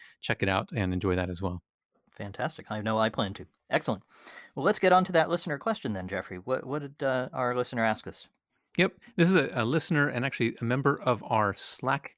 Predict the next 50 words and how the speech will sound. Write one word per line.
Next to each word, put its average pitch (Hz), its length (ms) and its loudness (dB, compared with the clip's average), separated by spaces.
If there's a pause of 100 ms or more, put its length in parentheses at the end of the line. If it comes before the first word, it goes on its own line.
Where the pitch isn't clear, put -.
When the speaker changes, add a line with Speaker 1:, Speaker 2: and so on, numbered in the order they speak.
Speaker 1:
community. 120 600 -2
And 104 260 0
so 107 320 -2
if 104 80 -6 (160)
people 110 340 0
think 117 220 -4
they'd 107 140 -2
like 104 160 -2
to, 107 180 -2 (140)
um, 101 260 -2
ask - 260 -2
us 107 120 -4
questions 110 500 -4
and 98 100 -2
have 104 200 -2
interactions 107 340 0
with 101 120 -4
other 123 100 -2
people 107 240 0
who 101 180 2
have 92 180 -4 (440)
listened 107 300 0
to 98 40 0
the 95 80 -2
podcast 110 720 0
and 104 240 -2
have 95 300 -2 (160)
read 107 320 0 (100)
the 104 80 -2
book, 135 220 0 (100)
Agile 107 220 0
Conversations, 101 840 -2 (680)
uh, 113 140 -2
then, 117 480 0
um, 117 280 0 (140)
go 131 100 2
ahead 131 120 2
and 120 80 0
get 131 80 2
in 120 80 0
touch - 380 -2
and 107 120 2
we 107 120 0
can, 107 200 0
uh, 107 200 2
invite 107 260 0
you 120 80 -4 (100)
to - 60 -4
our 113 140 0
Slack 127 240 -4